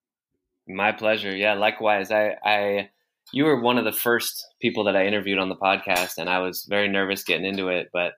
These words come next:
I appreciate, uh, you know, the connection between us, and it was a, it was a great episode, a lot of fun. Thank you for this too.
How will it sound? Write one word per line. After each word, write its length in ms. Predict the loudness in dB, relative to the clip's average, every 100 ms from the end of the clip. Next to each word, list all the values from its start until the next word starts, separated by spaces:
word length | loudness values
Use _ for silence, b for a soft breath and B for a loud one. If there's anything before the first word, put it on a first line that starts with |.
| _ _ _ -6
I 100 | -6
appreciate, 680 | -4 -4 0 2 0 -2
uh, 260 | -2 0 -2 -2
you 80 |
know, 100 | -2
the 80 | -2
connection 680 | -4 -2 -2 -2 -4 -4 -10 -12
between 300 | -4 0 0
us, 220 | 0 -2
and 240 | -6 -8 -12 -10
it 80 |
was 180 | -8 -6
a, 200 | -6 -6
it 40 | -8
was 120 | -8
a 40 |
great 220 | -2 0
episode, 360 | 0 -4 -6 0
a 40 |
lot 140 | 2 2
of 60 |
fun. 340 | 0 -2 -2 -8 _ _ _ _ -20 -20 _
Thank 200 | -4 -2
you 60 | -6
for 140 | -2
this 220 | -2 -2
too. 200 | -2 -4